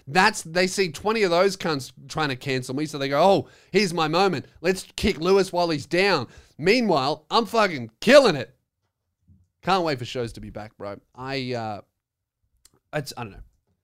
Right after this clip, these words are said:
Guys, I may have been ranting a bit too much. <laughs> I don't know.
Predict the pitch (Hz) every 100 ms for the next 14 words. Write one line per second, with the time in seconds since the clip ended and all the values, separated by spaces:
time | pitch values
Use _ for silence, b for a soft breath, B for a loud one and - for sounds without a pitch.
0 | _ _ _ - 151 165 156 - - _
1 | _ _ _ _ _ _ _ _ _ _
2 | _ _ _ _ _ _ _ _ _ _
3 | _ _ _ _ _ _ _ _ 117 120
4 | 131 131 123 113 110 107 107 104 107 -
5 | - _ _ _ _ _ - - 466 427
6 | 427 381 _ _ _ _ B B B B
7 | B - 120 104 90